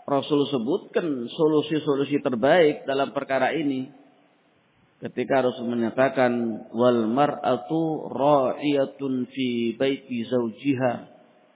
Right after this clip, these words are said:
wa hiya mas'ulun an ra'iyatih." Seorang istri itu pemimpin di rumah suaminya.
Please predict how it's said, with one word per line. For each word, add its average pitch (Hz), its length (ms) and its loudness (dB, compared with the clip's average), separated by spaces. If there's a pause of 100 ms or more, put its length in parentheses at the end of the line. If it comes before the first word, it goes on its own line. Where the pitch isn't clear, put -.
(160)
wa 143 180 4
hiya 151 240 4
mas'ulun 135 960 0
an 123 240 -2
ra'iyatih." 120 640 -2 (2000)
Seorang 123 380 2
istri 120 420 0
itu 180 160 2 (400)
pemimpin 135 720 0
di 165 160 8
rumah 175 760 4 (840)
suaminya. 139 800 2